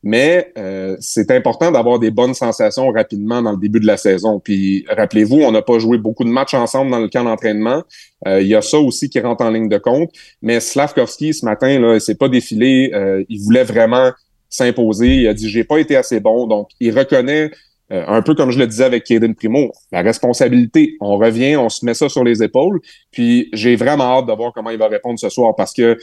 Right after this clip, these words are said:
euh, seulement deux tirs au but pour Slafkovsky dans les deux premiers matchs. Vraiment pas beaucoup de temps passé en zone offensive. On était dominé, je pense, onze à un dans les occasions de marquer,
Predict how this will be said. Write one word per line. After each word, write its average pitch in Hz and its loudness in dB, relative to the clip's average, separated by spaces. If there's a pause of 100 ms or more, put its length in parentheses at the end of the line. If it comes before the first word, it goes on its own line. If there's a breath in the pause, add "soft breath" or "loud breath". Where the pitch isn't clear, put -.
(560 loud breath)
euh, 98 2 (100)
seulement 143 2
deux 143 2
tirs 147 2
au 135 2
but 139 2
pour 123 -2
Slafkovsky 123 -2
dans 127 0
les 117 2
deux 120 0
premiers 113 -2
matchs. 117 -4
Vraiment 139 2
pas 151 -2
beaucoup 127 -8
de 117 0
temps 135 0
passé 117 0
en 120 0
zone 113 -6
offensive. 110 -2
On 120 0
était 127 2
dominé, 120 2
je - -8
pense, 123 0
onze 151 2
à 131 2
un 139 0
dans 123 0
les 113 -2
occasions 113 0
de 120 -2
marquer, 135 -2